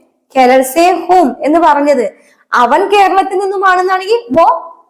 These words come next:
കേരൾ സേ ഹേ എന്നേ പറയുള്ളൂ. മനസ്സിലാവുന്നുണ്ടോ? ആ മേം പറയുന്നോണ്ട് മാത്രമാണ് നമ്മളോട് ഹും പറഞ്ഞത്. മറ്റുള്ള കാര്യങ്ങളൊക്കെ പറയുമ്പോ ഹേ ആണ് യൂസ് ചെയ്യുന്നത്. രണ്ടിന്റെ അർത്ഥം ഒന്നാ വരുന്നത്.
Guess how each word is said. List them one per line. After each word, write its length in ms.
കേരൾ 240
സേ 500
ഹേ 140
എന്നേ 280
പറയുള്ളൂ. 500
മനസ്സിലാവുന്നുണ്ടോ? 840
ആ 60
മേം 400
പറയുന്നോണ്ട് 540
മാത്രമാണ് 640
നമ്മളോട് 380
ഹും 300
പറഞ്ഞത്. 560
മറ്റുള്ള 420
കാര്യങ്ങളൊക്കെ 480
പറയുമ്പോ 440
ഹേ 240
ആണ് 160
യൂസ് 240
ചെയ്യുന്നത്. 260
രണ്ടിന്റെ 340
അർത്ഥം 300
ഒന്നാ 240
വരുന്നത്. 320